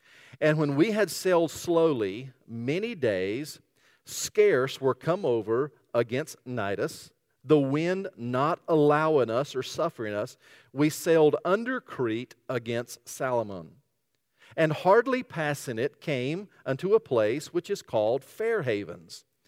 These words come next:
nigh whereunto the city of Lasea. Now, when much time was spent, when sailing was now dangerous,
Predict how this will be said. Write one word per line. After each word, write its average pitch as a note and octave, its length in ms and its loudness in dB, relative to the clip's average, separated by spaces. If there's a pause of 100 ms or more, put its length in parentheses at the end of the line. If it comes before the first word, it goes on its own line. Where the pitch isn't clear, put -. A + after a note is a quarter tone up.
(140)
nigh A#2+ 460 0
whereunto C3+ 840 0 (220)
the C3 120 2
city A2 420 -4
of A#2 240 -6
Lasea. A2 680 -4 (880)
Now, D#3 160 6
when D3+ 300 2
much A3 280 4
time G#3 440 0
was D3+ 160 -2
spent, - 600 -10 (640)
when E3 180 2
sailing E3 720 4
was A#2+ 220 4
now F#3 420 0
dangerous, D3 1080 -2